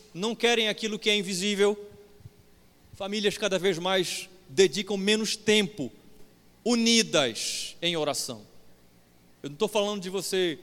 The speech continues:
cada um, "Ah, não, pastor, lá em casa é uma bênção, cada um vai pro seu quarto e se coloca pra orar." Tudo bem, bênção. É o tempo de oração secreta, no teu quarto. Vocês são bíblicos, hein? Eu estou me referindo a tempo conjunto,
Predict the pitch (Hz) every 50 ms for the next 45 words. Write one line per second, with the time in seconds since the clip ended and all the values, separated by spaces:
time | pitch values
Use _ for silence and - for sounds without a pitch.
0 | - - - - - - - - - _ _ _ - 190 214 202 208 202 214 208
1 | 175 190 202 175 185 190 - 175 143 - 156 147 156 180 196 180 - 170 175 196
2 | 170 202 202 185 135 120 143 143 131 - - 135 123 156 165 160 196 190 196 196
3 | - 190 - - 185 - - - 165 202 220 - - - - 320 - _ _ _
4 | _ _ _ _ _ _ _ _ _ - - - 196 - 190 170 175 185 175 -
5 | 175 - 165 160 151 139 123 113 101 - - - _ _ _ _ - - - 233
6 | 233 175 156 127 113 117 165 170 147 123 - - 117 - _ _ _ _ _ _
7 | _ _ _ - 160 165 - - 202 196 - 160 185 175 170 160 - - 185 175
8 | - - 165 - 147 131 120 104 - - 120 - - - _ - - - 147 -
9 | - 185 - - 156 139 123 110 - - - - - - - 180 - - 208 175
10 | 147 165 151 127 127 110 143 127 175 226 240 - - - _ - - - _ -
11 | _ _ _ _ _ _ _ _ _ _ - 160 156 - 233 208 214 202 - 185
12 | 170 190 214 196 190 160 - - - 190 208 196 - - 180 - - 226 226 233
13 | 208 175 151 147 151 185 208 202 180 - - 147 123 -